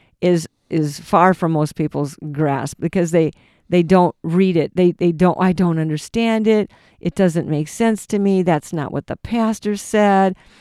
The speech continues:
And the pastor, I asked him and he doesn't know. And so how could I ever know if the pastor doesn't know?"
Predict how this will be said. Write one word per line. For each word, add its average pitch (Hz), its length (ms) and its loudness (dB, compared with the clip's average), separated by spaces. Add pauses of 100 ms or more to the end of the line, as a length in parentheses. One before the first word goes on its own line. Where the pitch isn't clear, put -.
(260)
And 165 120 0
the 151 60 0
pastor, 196 380 0
I 160 120 4
asked 208 420 0
him 208 100 0
and 175 100 0
he 170 100 0
doesn't 147 360 -2
know. 214 560 2 (400)
And 180 160 -2
so 170 200 2
how 202 180 2
could 185 220 0
I 226 240 2
ever 202 180 4
know 165 180 2
if 165 100 -2
the 160 80 -4
pastor 226 440 -2
doesn't 160 240 -2
know?" 165 120 -2